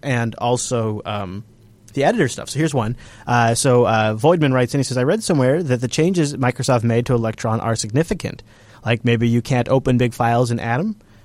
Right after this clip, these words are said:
Uh, the most surprising part for me is that you can actually extract the package and see the JavaScript code on the editor that ships.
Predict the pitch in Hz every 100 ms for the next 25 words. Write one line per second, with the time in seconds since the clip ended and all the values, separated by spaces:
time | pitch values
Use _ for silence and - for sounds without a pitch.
0 | - - - 123 123 135 170 185 170 185
1 | 202 226 220 160 139 147 127 123 143 131
2 | 143 135 143 131 160 196 196 - 135 127
3 | - 165 131 107 - 123 - - - -
4 | 120 - 151 170 135 123 131 - 160 127
5 | 113 107 120 123 139 117 110 107 113 127
6 | - - 202 - -